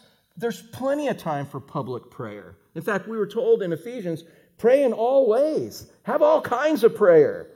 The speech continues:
On your knees, on your face, on your seat. Loud prayer, quiet play, prayer, private prayer, public prayer, all of that. But in here, he's kinda saying, if you ain't been praying in private, don't be praying in public.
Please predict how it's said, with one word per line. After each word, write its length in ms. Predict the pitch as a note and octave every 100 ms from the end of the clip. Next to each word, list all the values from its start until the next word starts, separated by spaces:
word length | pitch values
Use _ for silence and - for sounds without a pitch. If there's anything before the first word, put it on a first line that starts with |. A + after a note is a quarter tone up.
| - _
On 240 | A#3 C4+
your 100 | C4+
knees, 380 | C4 C#4 B3+ E3+
on 220 | F#3 A#3
your 120 | B3 A3
face, 420 | - B3+ A#3 -
on 200 | G3 A#3
your 140 | A3+
seat. 480 | F#3 A#3+ B3 G#3+ - _ -
Loud 360 | E3+ C4 B3
prayer, 260 | - G#3 E3+
quiet 420 | D#3+ B3 C4+ F#3+
play, 320 | - G3+ F3+
prayer, 360 | - G#3+ F#3+ D#3
private 280 | - C4 C#4 _ _
prayer, 240 | G#3 F#3
public 400 | - B3 C4 A#3
prayer, 400 | A#3+ G#3 E3+ B2 - -
all 320 | B3+ D4 D4+
of 100 | B3
that. 300 | E3+ F#2+ E2 - _ _ _ _ _
But 100 | E3+
in 100 | E3+
here, 240 | E3+ C4 C4+
he's 120 | A3
kinda 280 | A3 G#3+ G#3
saying, 360 | - G3 G3
if 100 | D3
you 80 | E3
ain't 160 | C4 A#3+
been 120 | E3+
praying 420 | - F#3 F#3+ F3+
in 100 | C3
private, 840 | - E3 F3 F3 F3+ - - _ _
don't 180 | A#3+ G#3
be 80 |
praying 380 | D3+ - D3+ C3
in 100 | A2+
public. 600 | G2 A#2 G2+ - - -